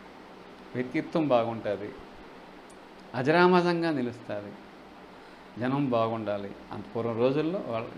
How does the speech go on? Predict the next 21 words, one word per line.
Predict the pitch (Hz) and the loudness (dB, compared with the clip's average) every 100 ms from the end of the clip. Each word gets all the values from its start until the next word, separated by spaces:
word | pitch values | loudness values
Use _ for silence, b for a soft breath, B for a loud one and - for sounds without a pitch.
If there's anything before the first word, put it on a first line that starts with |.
| 107 104 | -8 -4
గాంధీ | 135 156 151 | -2 0 0
అనేవాడు | 139 135 127 | 0 -4 -4
షర్ట్ | 135 - 196 | -4 -4 -4
కూడా | 196 190 | -2 0
లేకుండా, | 185 180 165 165 - - B B B - 117 | 0 -2 -4 -4 -6 -10 B B B -6 -2
నూలు | 139 139 | 0 2
వడికి | 139 131 127 | 0 0 -4
ఎంత | 131 156 | -4 -2
చేసుకుని, | 151 147 147 139 | -2 -2 -6 -2
స్వాతంత్రం | 135 135 147 143 123 | -2 -2 -4 -4 -2
ఏమి | 123 151 196 190 | 0 0 0 -2
లేకుండా | 175 - 165 165 202 B B B B - 139 | -2 -2 -4 -6 -10 B B B B -6 -2
తెచ్చి | 131 - 147 | -2 -2 -4
మనకు | 123 123 | -2 -2
స్వాతంత్రాన్ని | 120 117 123 123 117 | -2 -2 -4 -2 -2
అందించి | 117 120 120 - - | -2 -4 -6 -8 -6
ప్రూవ్ | 120 117 | -4 -2
చేశాడు. | 110 107 110 104 101 - - - - - - - - - - - - - | -4 -4 -6 -6 -8 -14 -16 -18 -18 -20 -20 -20 -20 -20 -20 -20 -20 -12
చెప్పండి, | 135 - 170 143 135 107 - - - - - - - 104 | -8 -4 -2 -2 -2 -6 -10 -18 -20 -20 -20 -18 -10 -4
ధర్మం, | 117 120 123 107 90 - - - - - - - - - - 123 | -2 0 0 -2 -8 -14 -18 -20 -20 -18 -18 -20 -20 -20 -18 -8
ధర్మం. | 110 123 120 117 101 | -4 -2 -2 -6 -8